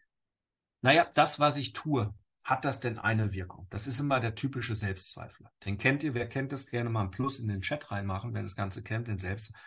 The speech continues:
ist das, was ich tue, wirklich gut? Ist es das wert? Schaut das überhaupt jemand und so weiter? Und das Krasse war tatsächlich,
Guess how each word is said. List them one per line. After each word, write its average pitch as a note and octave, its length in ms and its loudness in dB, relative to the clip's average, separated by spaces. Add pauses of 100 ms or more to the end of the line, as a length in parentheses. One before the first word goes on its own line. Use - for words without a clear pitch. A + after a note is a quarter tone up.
(140)
ist - 180 -4
das, A2 180 2
was A2+ 120 2
ich G2+ 140 -2
tue, G#2 280 -2
wirklich F#2+ 360 -6
gut? F#2 180 -10
Ist G#2+ 160 -2
es G2 140 -4
das - 240 -6
wert? G2 260 -4 (140)
Schaut A2 320 0
das G2+ 120 0
überhaupt G2+ 380 -4
jemand F#2 240 -8
und F#2 180 -6
so F#2+ 140 -8
weiter? E2+ 300 -10 (760)
Und G#2+ 140 0
das - 120 -4
Krasse C3+ 440 4
war F2+ 200 -4
tatsächlich, A2 840 -4